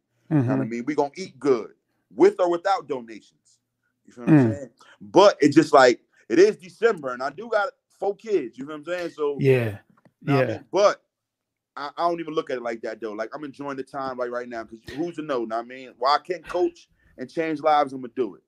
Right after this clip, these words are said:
Speaker 1: you know what I
Speaker 2: This is
Speaker 1: mean?
Speaker 2: what you gonna do. And,
Speaker 1: That's
Speaker 2: and
Speaker 1: it.
Speaker 2: that, yo, that, that's what I was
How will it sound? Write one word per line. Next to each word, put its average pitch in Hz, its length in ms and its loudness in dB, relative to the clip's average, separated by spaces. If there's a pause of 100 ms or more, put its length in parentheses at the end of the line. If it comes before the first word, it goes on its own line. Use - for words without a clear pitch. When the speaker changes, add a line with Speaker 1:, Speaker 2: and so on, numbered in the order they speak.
Speaker 1:
you - 60 -20
know 92 60 -16
what 90 80 -16
I - 40 -18
Speaker 2:
This 143 180 4
is 156 80 2
Speaker 1:
mean? 135 60 -2
Speaker 2:
what 135 140 -2
you 139 100 0
gonna 131 180 -2
do. 123 220 0 (220)
And, 208 140 8
Speaker 1:
That's - 120 4
Speaker 2:
and 175 120 8
Speaker 1:
it. 180 40 8
Speaker 2:
that, 202 380 6
yo, 160 420 8
that, 175 320 4
that's 175 300 8
what 160 300 4
I 143 140 4
was 139 420 0